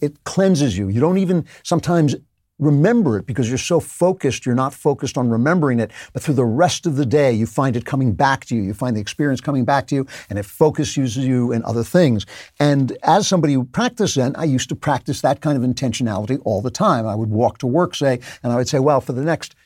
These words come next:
ten minutes of this walk, I'm not going to think anything. I'm just gonna focus on what I'm doing, what I'm seeing, what's happening around me." Now, the kingdom of heaven, we learn in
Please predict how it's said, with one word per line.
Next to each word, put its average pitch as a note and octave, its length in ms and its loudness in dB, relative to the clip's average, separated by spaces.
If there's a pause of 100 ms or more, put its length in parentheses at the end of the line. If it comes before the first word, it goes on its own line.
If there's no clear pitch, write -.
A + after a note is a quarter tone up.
(100)
ten F#3+ 360 2
minutes E3 300 2
of G#2+ 80 -4
this A2+ 180 -6
walk, B2+ 320 2 (200)
I'm A#2+ 140 0
not C3 160 0
going B2 180 -2
to B2 100 -4
think - 440 0
anything. A2 380 -2
I'm G#2+ 80 0
just G#2+ 140 -6
gonna A2+ 140 -4
focus - 480 0
on A#2+ 120 -2
what C3+ 120 2
I'm C3 140 2
doing, C3 260 2
what A#2+ 120 2
I'm A2+ 100 -2
seeing, D3+ 360 0
what's B2+ 140 -4
happening A2+ 440 -2 (320)
around G3 340 4
me." G2 160 0 (880)
Now, E3+ 260 2 (1500)
the - 60 4
kingdom B3 280 2
of F3+ 100 2
heaven, A#2 280 4
we A2 100 0
learn G#2+ 380 0
in A2+ 580 0